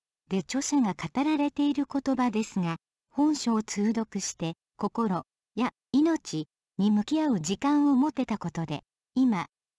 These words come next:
自分を勇気づけてくれる言葉となっています。以上、読者の方の感想をご紹介いたしました。興味のある人は、詳細はこちらから、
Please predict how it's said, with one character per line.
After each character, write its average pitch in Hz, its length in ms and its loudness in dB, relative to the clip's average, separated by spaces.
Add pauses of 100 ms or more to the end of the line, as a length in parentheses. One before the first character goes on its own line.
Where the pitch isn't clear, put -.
自 185 120 0
分 247 280 4
を 240 60 2
勇 240 280 2
気 - 140 -4
づ 285 180 -4
け 320 100 0
て 240 140 -4
く - 140 -8
れ 190 120 2
る 214 160 -2
言 226 240 -2
葉 247 140 0
と 214 120 -2
な 202 140 2
っ - 80 -10
て - 120 -6
い 170 120 0
ま 151 160 -4
す。 - 200 -18 (920)
以 262 120 4
上、 190 440 0 (300)
読 302 320 0
者 269 160 0
の 220 140 2
方 233 260 -2
の 202 140 2
感 233 260 0
想 269 400 2
を 262 160 -2
ご 175 120 -2
紹 240 280 0
介 262 220 2
い 254 40 0
た 254 140 -2
し - 160 -4
ま 233 100 0
し - 120 -8
た。 175 180 -6 (960)
興 311 260 2
味 269 100 4
の 202 140 2
あ 226 80 2
る 214 120 0
人 202 280 -4
は、 160 200 -4 (340)
詳 277 260 0
細 254 360 2
は 226 180 0
こ 185 100 -6
ち - 160 -6
ら 262 140 0
か 233 140 -4
ら、 196 140 -2